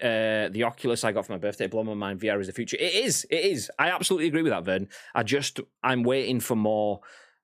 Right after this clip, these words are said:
more of a, not even market saturation, just b-, a bit more of a spread. Massive fan of V R. Um, it's not about blame, Gary. It's just a case of people want the next game, and Rockstar are interested where they can milk, uh, money out of easy to create D L C.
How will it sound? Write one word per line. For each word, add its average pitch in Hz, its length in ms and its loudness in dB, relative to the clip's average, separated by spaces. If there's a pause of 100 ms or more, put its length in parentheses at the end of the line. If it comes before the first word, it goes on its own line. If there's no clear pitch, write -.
more 123 400 2
of 110 120 0
a, 110 300 0
not 165 220 0
even 156 160 0
market 123 300 0
saturation, 104 760 -2
just - 220 -12
b-, 147 100 2
a 139 80 4
bit 131 160 0
more 147 220 2
of 123 80 -2
a 131 40 0
spread. 87 440 0 (840)
Massive 127 480 -2
fan 85 160 -10
of 76 60 -14
V 73 140 -10
R. - 140 -16 (160)
Um, 107 280 0
it's - 120 -6
not 165 120 2
about 139 180 0
blame, 113 300 0
Gary. 101 240 0
It's - 80 -6
just 123 140 -6
a - 20 -20
case 113 200 0
of 107 60 -14
people 117 220 -2
want 98 100 -2
the 90 60 -4
next 95 200 -6
game, 87 140 -4
and 90 80 -6
Rockstar 90 380 -2
are 73 80 -4
interested 95 320 -10
where 87 100 -4
they 90 80 -4
can 92 160 -8
milk, - 300 -6 (340)
uh, 92 380 0
money 104 260 0
out 92 160 0
of 92 100 -6
easy 92 200 -4
to - 100 -12
create 90 300 -4
D 90 120 -6
L 82 120 -4
C. - 300 -6